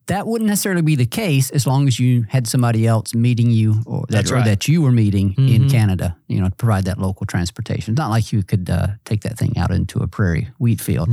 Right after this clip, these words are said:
Speaker 2: No.
Speaker 1: Have you ever gotten it stuck? Have
Speaker 2: I
Speaker 1: you ever
Speaker 2: have,
Speaker 1: <laughs>
Speaker 2: yeah, yeah. The, I had only owned it for, uh, a little while, and I went up to Indiana. My parents lived there during the summer, obviously. They live, uh, on a lake that has, it's like a little recreation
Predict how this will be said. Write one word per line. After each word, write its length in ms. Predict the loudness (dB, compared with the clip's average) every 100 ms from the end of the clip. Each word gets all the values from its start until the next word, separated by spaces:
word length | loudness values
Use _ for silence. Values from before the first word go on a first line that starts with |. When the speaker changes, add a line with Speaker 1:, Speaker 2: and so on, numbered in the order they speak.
| 2
Speaker 2:
No. 220 | 2 0 0
Speaker 1:
Have 100 | 0
you 80 | 0
ever 100 | -2
gotten 200 | -2 -2
it 80 |
stuck? 420 | -2 -2 -2 -2 -2
Have 80 | 0
Speaker 2:
I 40 |
Speaker 1:
you 60 | 0
ever 60 | 0
Speaker 2:
have, 280 | -2 2
Speaker 1:
<laughs> 60 | 2
Speaker 2:
yeah, 200 | 2 -2
yeah. 260 | -4 -4 -4
The, 260 | -4 -4
I 140 | -2 -2
had 220 | -2 -2
only 280 | -4 -4 -4
owned 240 | -2 -2
it 140 | -4 -4
for, 380 | -4 -2 -2
uh, 260 | 0 -2 -2
a 20 |
little 280 | 0 0 0
while, 340 | -2 -2 -4
and 160 | -4 -4
I 80 | -2
went 180 | -2 -2
up 120 | -4
to 80 | -4
Indiana. 580 | -2 0 0 -2 -2 -4
My 160 | -6
parents 360 | -6 -6 -6 -6
lived 180 | -6 -4
there 140 | -4
during 160 | -4 -4
the 60 |
summer, 340 | -4 -4 -2 -2
obviously. 540 | -4 -4 -4 -4 -6 -10 -20 -20 -20 -14 -4
They 160 | -2
live, 340 | 0 0 0 0
uh, 240 | -4 -6
on 140 | -4 -4
a 60 |
lake 260 | -2 -2 -2
that 120 | -6
has, 260 | -6 -6 -6
it's 140 | -8
like 100 | -8
a 40 | -6
little 300 | -6 -6 -6
recreation 800 | -8 -6 -6 -6 -6 -6 -8